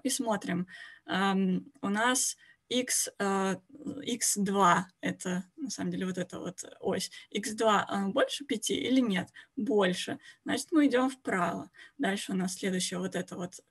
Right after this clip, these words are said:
получается точка. Икс один у нас больше восьми или нет? Нет, она не больше,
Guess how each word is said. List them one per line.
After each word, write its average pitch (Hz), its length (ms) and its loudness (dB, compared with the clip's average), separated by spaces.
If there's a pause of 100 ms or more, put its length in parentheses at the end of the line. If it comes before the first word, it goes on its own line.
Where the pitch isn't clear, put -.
получается 185 640 -4
точка. - 440 -10 (280)
Икс 269 260 2
один 220 260 2
у 190 40 0
нас 202 220 -2
больше 494 360 0
восьми 190 440 -2 (380)
или 269 200 10
нет? 185 320 8 (500)
Нет, 254 440 8
она 226 140 0
не 311 120 10
больше, 190 540 2